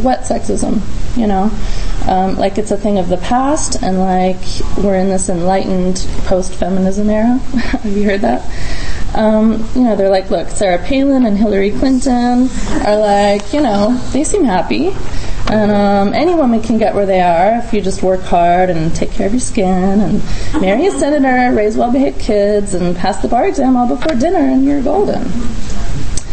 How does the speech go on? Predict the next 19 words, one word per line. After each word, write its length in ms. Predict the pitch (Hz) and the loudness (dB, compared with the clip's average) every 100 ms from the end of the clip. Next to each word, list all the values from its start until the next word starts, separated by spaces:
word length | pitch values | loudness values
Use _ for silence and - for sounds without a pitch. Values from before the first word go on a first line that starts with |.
| - - - | -2 0 2
Uh, 200 | 233 226 | 2 2
meanwhile, 460 | 233 285 381 311 226 | 2 2 2 0 0
the 80 | 247 | -2
same 340 | - 302 277 | 0 2 2
media 500 | 240 302 294 202 190 | 2 2 2 2 0
is 160 | 190 196 | 0 -2
spewing 380 | - 226 220 214 | 0 0 2 0
this 160 | 196 | 0
constant 480 | - 214 220 - 190 | 0 0 0 -2 0
barrage 400 | 190 196 202 202 | 2 2 2 0
of 160 | 190 185 | -2 0
women's 340 | 196 185 185 | 0 0 0
bodies 440 | - 208 262 277 | 0 0 0 0
being 360 | 226 190 180 175 | 0 0 0 0
objectified 680 | 180 175 190 - - - 190 | -2 -2 -4 -2 0 0 0
everywhere 320 | 185 190 185 | 0 0 0
you 120 | 185 | 0
look. 360 | 185 190 190 - | 2 2 0 0
And, 240 | 185 185 | 0 0